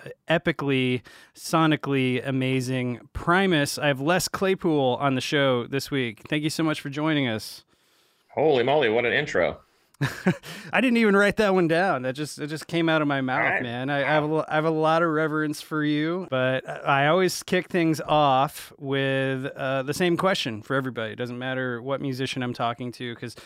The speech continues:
Speaker 1: what always interests me is what inspires people to become a musician to begin with.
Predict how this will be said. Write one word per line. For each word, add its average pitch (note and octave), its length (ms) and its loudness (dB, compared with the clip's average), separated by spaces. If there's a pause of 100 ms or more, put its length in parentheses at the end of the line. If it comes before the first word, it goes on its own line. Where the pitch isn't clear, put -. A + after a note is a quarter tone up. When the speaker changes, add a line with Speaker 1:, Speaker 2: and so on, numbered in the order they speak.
(240)
Speaker 1:
what C#3+ 160 0
always E3 240 4
interests D#3 380 -2
me C#3 340 -2 (480)
is C#3 420 0 (460)
what E3+ 460 2 (280)
inspires F3 600 2
people E3 240 -2
to D#3+ 60 -12
become D#3 260 0
a E3 60 2
musician D#3 540 2
to C#3+ 60 0
begin C#3+ 320 -2
with. A2+ 360 -12